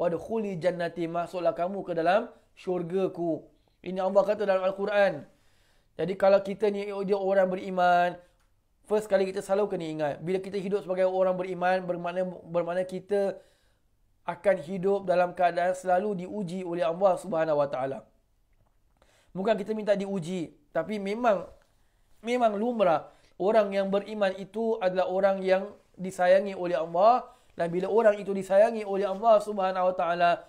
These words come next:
maka dia akan biasanya diuji oleh Allah Subhanahu wa taala. Eh, ni kalau, ah, siapa yang ikuti kelas sirah saya pada yang perjumpaan yang lalu,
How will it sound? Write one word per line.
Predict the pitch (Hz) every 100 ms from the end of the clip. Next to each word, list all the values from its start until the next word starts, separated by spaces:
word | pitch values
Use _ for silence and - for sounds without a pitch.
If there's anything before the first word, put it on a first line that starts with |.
| _ _
maka | - 165 170
dia | 175 175
akan | 160 170
biasanya | 160 160 160 202 190 185
diuji | 170 208 185 175
oleh | 180 170
Allah | 160 160 180 156
Subhanahu | 165 160 151 147
wa | 139
taala. | 139 135 135 - _ _ _ _ _ _ _ _ _ _
Eh, | 156 170 180 - _
ni | 170 165
kalau, | 170 165 165 165 - -
ah, | 156 151 147 147
siapa | 156 151 170
yang | 165 165
ikuti | 156 165 165 170 170 165 - _ _ _ _ _ _ -
kelas | - 170 165
sirah | 180 175 170 165
saya | 165 165
pada | 170 165
yang | 160 160 160 165
perjumpaan | - 160 160 156 165 165
yang | 156
lalu, | 156 170 185